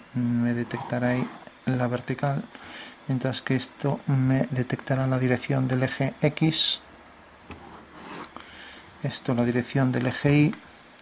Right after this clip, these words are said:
Vemos que debe ser paralelo al eje Y. Esto otra vez la dirección del eje Y, línea paralela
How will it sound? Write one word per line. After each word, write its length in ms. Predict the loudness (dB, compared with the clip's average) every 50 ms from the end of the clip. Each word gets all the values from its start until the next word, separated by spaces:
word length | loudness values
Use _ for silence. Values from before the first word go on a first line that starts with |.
| -20 -20 -20 -20 -20 -20 -20 -20 -20 -20 -20 -20 -20 -20 -20 -20 -20 -20 -20 -20 -20 -20 -20 -18 -12
Vemos 280 | -8 -8 -6 -6 -8 -8
que 260 | -6 -6 -4 -4 -4 -8 -10 -20 -20 -20 -20 -20 -20 -20 -20 -10 -6
debe 320 | -2 0 0 0 0 0
ser 180 | -2 -2 -4 -4
paralelo 460 | -4 -4 -4 -2 -2 -2 -2 -4 -4 -4
al 160 | -2 -2 -2
eje 300 | -2 -4 -4 -2 0 0
Y. 160 | 2 0 0 -4 -8 -16 -20 -20 -20 -20 -18 -16 -16 -14 -14 -14 -16 -18 -20 -20 -20 -20 -20 -20 -20 -20 -20 -20 -20 -20 -20 -18 -18 -18 -20 -20 -20 -20 -20 -20 -18 -10 -6 -6
Esto 240 | -6 -4 -2 -2
otra 180 | -2 0 2 2
vez 160 | 2 2 2
la 140 | 2 2 2
dirección 500 | 2 0 -2 -2 -2 -2 0 0 2 2
del 140 | 0 0 -2
eje 240 | -2 -2 -2 -2 0
Y, 260 | 0 0 0 -2 -4 -6 -14 -20 -20 -20 -20 -20 -20 -20 -20 -20 -20 -20 -20 -20 -20 -20 -20 -12 -8
línea 260 | -6 -4 -4 -4 -4
paralela 560 | -4 -4 -4 -2 0 2 4 4 6 6 4